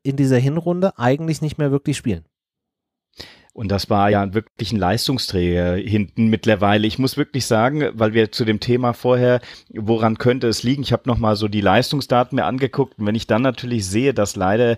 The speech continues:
Speaker 2: über die linke Seite insbesondere große Hoffnung liegt jetzt auf Pellegrini, muss ich sagen. Denn Lenz hat eine katastrophale vierundvierzig Prozent Zweikampfquote gehabt, äh,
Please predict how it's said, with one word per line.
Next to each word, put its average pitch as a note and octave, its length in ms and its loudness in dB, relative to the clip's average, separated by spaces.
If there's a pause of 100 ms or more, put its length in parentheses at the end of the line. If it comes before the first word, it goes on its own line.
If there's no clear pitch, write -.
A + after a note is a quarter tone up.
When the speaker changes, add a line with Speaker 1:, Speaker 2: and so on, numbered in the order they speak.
(240)
Speaker 2:
über G#2+ 180 2
die G2+ 80 -2
linke C3+ 260 0
Seite A#2 380 0
insbesondere A#2 800 -2 (160)
große B2+ 380 2
Hoffnung C3 480 -2
liegt B2 280 -4
jetzt A#2+ 180 0
auf G#2+ 280 -2
Pellegrini, A#2+ 580 2
muss G#2+ 240 0
ich A#2 160 0
sagen. A2 340 0
Denn G#2+ 140 0
Lenz G#2+ 320 0
hat A#2+ 160 -2
eine A2+ 160 2 (220)
katastrophale B2 680 2
vierundvierzig C#3 600 -2
Prozent A2+ 340 -2
Zweikampfquote G2+ 720 -2
gehabt, G2 380 -4
äh, G2+ 340 2